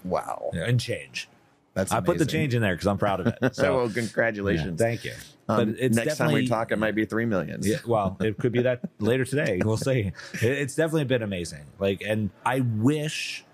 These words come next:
Speaker 2: I would have known about the concept of digital marketing way earlier.
Speaker 1: Mm-hmm.
Speaker 2: And I wish I would have, like, just been comfortable being me on camera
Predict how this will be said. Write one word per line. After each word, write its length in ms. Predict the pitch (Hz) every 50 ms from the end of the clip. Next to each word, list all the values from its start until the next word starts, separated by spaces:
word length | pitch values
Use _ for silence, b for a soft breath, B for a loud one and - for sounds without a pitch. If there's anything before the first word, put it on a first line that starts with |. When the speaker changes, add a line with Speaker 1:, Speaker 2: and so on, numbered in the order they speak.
| _ _ _ _ -
Speaker 2:
I 120 | 107 110
would 200 | 107 107 117 120 113
have 180 | 107 85 80
known 420 | 98 110 110 117 120 127 131 131 127
about 240 | 117 107 107 92 -
the 60 | -
concept 560 | - - - 156 175 190 165 - 135 104 -
of 80 | 101 87
digital 280 | 101 101 80 85 95 92
marketing 420 | 92 92 90 - 87 90 90 90
way 180 | 98 101 98 90
earlier. 500 | 82 78 71 67 62 76 87 95 90 -
Speaker 1:
Mm-hmm. 100 | - 101
Speaker 2:
And 140 | 95 98 123
I 80 | 127 131
wish 320 | 131 147 190 214 - - 220
I 60 | 226
would 140 | 214 214 165
have, 160 | 135 107 98
like, 220 | 123 117 117 101 -
just 360 | - 127 120 120 - - B B B B B B B B - - - - - - - -
been 200 | 90 131 123 113
comfortable 600 | - - - 147 156 151 - 156 139 120 127 120
being 460 | 104 87 82 113 113 120 117 110 110
me 160 | 107 110 110
on 140 | 107 104 98 87
camera 520 | - 98 95 107 120 135 151 170 170